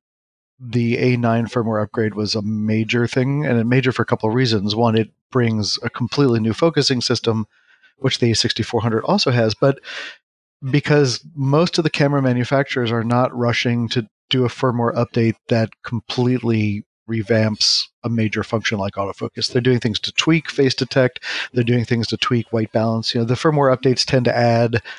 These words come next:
a couple of features. This is designed to add a brand new focusing system. I'm not sure a company's overhauled something that major before. So, so the first point was that I think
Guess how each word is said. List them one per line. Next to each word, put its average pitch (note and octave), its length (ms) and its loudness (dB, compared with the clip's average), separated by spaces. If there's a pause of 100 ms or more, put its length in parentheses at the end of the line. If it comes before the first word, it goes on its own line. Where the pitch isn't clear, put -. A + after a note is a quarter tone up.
(180)
a C3+ 80 -2
couple A#2 280 -4
of G2+ 60 -4
features. G2+ 560 -6 (120)
This F3+ 280 0
is C#3+ 320 -2 (380)
designed B2 580 0
to - 240 -4
add A#2+ 260 4
a A2 240 0 (180)
brand A#2+ 320 0
new A2 120 0
focusing B2+ 560 -4
system. F3 440 0 (420)
I'm B2+ 160 2
not C3+ 260 2
sure B2+ 300 0 (340)
a A#2+ 80 -4
company's A#2 380 0
overhauled A#2 640 0 (400)
something A2+ 360 -2
that G#2+ 140 0
major A2+ 260 0
before. D#3+ 360 0
So, B2 480 0
so D3 120 0
the C#3 60 4
first A3 240 0
point C#3+ 160 2
was A2+ 200 -2
that A2+ 260 2 (580)
I D3 100 2
think B2 360 -2